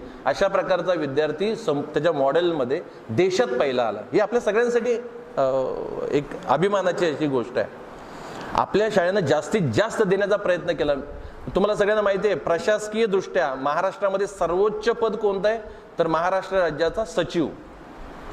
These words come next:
तर ते सचिव रत्नाकर गायकवाड साहेब सुद्धा आपल्याच संस्थेचे, आपल्या शाळेचे माजी विद्यार्थी आहेत. ज्यावेळी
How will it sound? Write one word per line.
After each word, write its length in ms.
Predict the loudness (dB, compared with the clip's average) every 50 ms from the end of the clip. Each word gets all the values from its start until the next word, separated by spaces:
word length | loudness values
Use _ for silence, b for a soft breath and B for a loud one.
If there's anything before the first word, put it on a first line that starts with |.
| -12 -10 -10 -10 -10 -8 -4 -4 -2 2 4 4
तर 40 | 4 4
ते 100 | 4 2
सचिव 520 | 4 4 2 2 4 2 2 4 4 4 2
रत्नाकर 420 | 2 2 2 2 2 4 2 2
गायकवाड 440 | 2 2 2 2 0 0 0 0 2
साहेब 240 | 2 2 2 2 0
सुद्धा 440 | 0 -4 -2 0 0 0 0 0 0
आपल्याच 680 | 0 -2 -2 0 0 2 2 2 2 2 0 0 0
संस्थेचे, 440 | 0 -2 -2 -2 0 -2 -2 2 2
आपल्या 240 | 0 2 2 -2 -2 0 0
शाळेचे 400 | 0 2 2 2 2 2 2 0
माजी 300 | 2 0 -2 -2 -2 -2
विद्यार्थी 440 | -2 -2 -2 0 0 0 0 0 -2
आहेत. 420 | -4 -4 -6 -14 -14 -14 -8 0
ज्यावेळी 760 | 2 2 2 4 4 4 4 4 4 4 2 0 -2 -4 -6